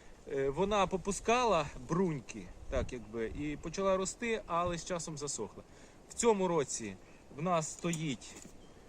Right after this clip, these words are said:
е, там вода близько, і можна сказати, що болото. Ми будемо заглиблювати, старатись неї чим поглибше. Ну і побачимо, що з цього получиться.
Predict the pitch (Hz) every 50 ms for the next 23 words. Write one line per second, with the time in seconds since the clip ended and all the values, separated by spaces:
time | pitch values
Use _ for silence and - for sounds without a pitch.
0 | - - - - - - - - - - - - - 135 135 131 - - 175 170
1 | 156 151 151 170 151 190 214 240 220 226 226 233 233 208 - - - 196 190 185
2 | 180 170 180 175 185 175 170 160 - 180 165 175 165 156 156 147 - 165 139 160
3 | 196 226 254 247 - 233 214 208 - - - - - - - - - 175 214 202
4 | 175 196 185 180 170 156 180 170 165 185 190 170 156 160 160 147 - 156 147 -
5 | 175 170 165 151 - 147 - 156 151 143 139 139 - - - 240 254 226 - 240
6 | 220 208 226 226 220 - - - 208 196 190 170 - - - - - - - -
7 | - - - - 214 233 208 214 202 220 214 185 196 180 - - 160 - - 180
8 | 160 - 165 160 151 135 - - - 117